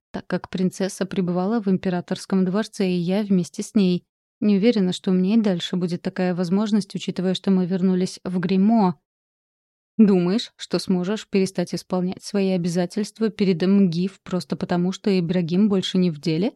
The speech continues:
Оборвал ее слова угрожающий голос Евгения.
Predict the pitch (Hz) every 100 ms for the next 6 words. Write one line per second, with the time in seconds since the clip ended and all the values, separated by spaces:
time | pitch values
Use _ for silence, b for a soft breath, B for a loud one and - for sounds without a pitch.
0 | _ _ _ _ _ _ _ 190 175 185
1 | 165 180 180 208 190 175 - 175 190 233
2 | 202 180 180 175 - 180 175 175 - 190
3 | 165 185 180 190